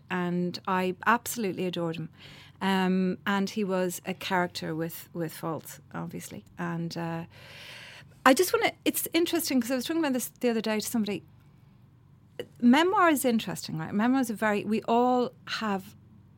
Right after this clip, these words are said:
a rattlebag of memory inside of us. We all have stories to tell.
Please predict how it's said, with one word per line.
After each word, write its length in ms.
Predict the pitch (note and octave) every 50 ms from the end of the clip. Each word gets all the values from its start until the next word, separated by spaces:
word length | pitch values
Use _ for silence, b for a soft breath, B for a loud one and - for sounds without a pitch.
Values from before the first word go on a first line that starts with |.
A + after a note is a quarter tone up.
| - - - - - - - - - -
a 40 |
rattlebag 560 | G#3 G3 G#3 G3 - - G3 - F#3+ F#3 F3+ -
of 60 | E3+
memory 560 | F3+ F3 F3 F3+ F3+ F3 F3+ E3+ - - - -
inside 440 | - E3+ F3 - - - - - -
of 80 | -
us. 180 | - - - -
We 100 | G#3+ G3+
all 220 | G#3 A3+ A#3 A#3+
have 180 | G#3+ G#3+ G3+ -
stories 640 | - - - - - G3+ F#3 F3 F3 E3+ E3+ - -
to 120 | - -
tell. 480 | - - - - E3+ E3 - - - -